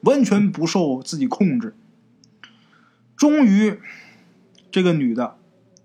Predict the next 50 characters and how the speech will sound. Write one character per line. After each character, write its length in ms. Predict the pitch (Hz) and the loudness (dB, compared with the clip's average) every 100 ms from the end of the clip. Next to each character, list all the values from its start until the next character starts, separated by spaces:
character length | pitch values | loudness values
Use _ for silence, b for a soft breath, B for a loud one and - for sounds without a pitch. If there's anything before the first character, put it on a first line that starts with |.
| _ _ _ - | _ _ _ -12
双 380 | - 202 185 | 0 2 2
脚 220 | 165 104 117 | 0 -4 -8
踏 380 | - - 156 | -6 -2 0
入 180 | 123 131 | 0 -4
了 100 | 117 | -6
深 280 | 117 147 135 | -6 -4 -2
渊， 200 | 123 123 _ _ _ _ _ _ _ _ _ _ | -2 -6 _ _ _ _ _ _ _ _ _ _
把 180 | 123 127 | -6 -4
钟 300 | 160 196 180 | -2 -2 -2
五 60 | 123 | -2
郎 320 | 113 151 160 _ | -4 -6 -10 _
也 120 | 131 | -8
给 140 | 131 117 | -6 -8
拖 360 | - - 120 | -8 -8 -6
进 180 | 113 110 | -6 -10
去 80 | 95 | -12
了。 60 | 98 _ _ _ _ _ _ _ _ _ _ _ _ _ _ | -18 _ _ _ _ _ _ _ _ _ _ _ _ _ _
顿 260 | 302 294 185 | 2 4 2
时 300 | 131 165 233 | -2 -4 0
啊， 300 | 202 127 104 | 0 -2 -4
这 140 | - 165 | -6 -4
钟 180 | 185 170 | -2 -2
五 60 | |
郎 120 | 123 | -4
就 100 | 165 | -4
觉 140 | 165 139 | -4 -4
得 80 | 160 | -4
眼 220 | 135 104 104 143 | -4 -8 -8 -8
睛、 140 | 170 | -6
鼻 200 | 143 185 | -4 -4
子、 120 | 208 | -2
耳 300 | 147 110 110 | -4 -6 -6
朵 140 | 156 156 | -4 -4
呀， 160 | 107 - b b b | -6 -14 b b b
全 260 | - 170 220 | -6 -2 0
都 120 | 180 | 2
被 140 | 185 | 0
水 240 | 165 - 143 | -2 -4 -6
给 100 | 139 | -4
灌 260 | 196 165 | -4 -4
满 220 | 113 - | -4 -8
了 100 | 110 | -12
似 140 | 113 101 | -12 -14
的， 80 | 92 | -12
然 160 | 107 143 | -6 -2
后 80 | 180 | 0
这 80 | |
个 80 | 151 | 0
人 220 | 117 110 | -2 -6
啊， 120 | 113 | -8